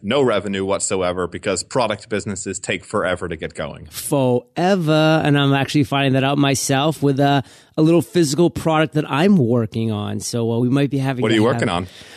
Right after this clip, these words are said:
Speaker 2: Well, <sighs> it's still kind of in the works, but, uh, you're actually a guy that I wouldn't mind chatting to about this. Um, it's a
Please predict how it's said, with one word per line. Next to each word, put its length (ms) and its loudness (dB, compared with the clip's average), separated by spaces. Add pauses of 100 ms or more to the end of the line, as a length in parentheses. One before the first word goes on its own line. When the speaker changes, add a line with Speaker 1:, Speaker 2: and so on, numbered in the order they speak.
(160)
Speaker 2:
Well, 340 2
<sighs> 40 -4 (300)
it's 160 -2
still 220 2
kind 160 2
of 80 4
in 80 6
the 80 6
works, 600 2
but, 260 0
uh, 260 2
you're 200 2
actually 280 0
a 40 0
guy 240 2
that 100 4
I 60 4
wouldn't 240 2
mind 240 0
chatting 440 0
to 180 2
about 440 0
this. 640 -2
Um, 280 0
it's 160 -2
a 200 2